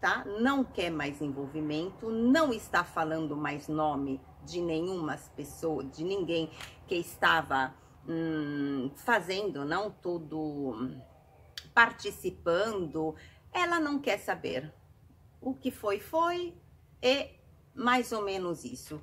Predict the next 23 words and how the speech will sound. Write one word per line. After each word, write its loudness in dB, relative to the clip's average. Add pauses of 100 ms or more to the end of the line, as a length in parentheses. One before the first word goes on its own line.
que -4
ela 4
está -2
deixando -2
a 4
entender, -4 (260)
tá? 2
No -4
seu -4
canal. 0 (400)
Mudou 4
de -8
casa, 2
não 2
está 0
mais -2
morando 0
na 2
casa 2 (340)
da 4 (600)
Helena 6
Sá, 2 (540)
não? 0